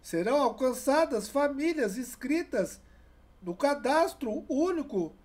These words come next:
para Programas Sociais do Governo Federal. cad único. Com renda familiar mensal per capita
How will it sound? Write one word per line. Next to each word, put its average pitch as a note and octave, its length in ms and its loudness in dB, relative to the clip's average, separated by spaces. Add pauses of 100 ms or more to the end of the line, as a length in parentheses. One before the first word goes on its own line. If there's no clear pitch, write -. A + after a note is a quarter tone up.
(320)
para F#3+ 260 4
Programas C#4+ 680 2
Sociais A#3 800 0 (380)
do G#3 160 -8
Governo C#4 760 2
Federal. A3 760 -2 (2000)
cad F3+ 360 0
único. A3+ 720 -2 (1200)
Com E3 260 0
renda B3+ 460 4
familiar F#3+ 580 2
mensal B3+ 580 2
per F3+ 340 -2
capita G#3 800 0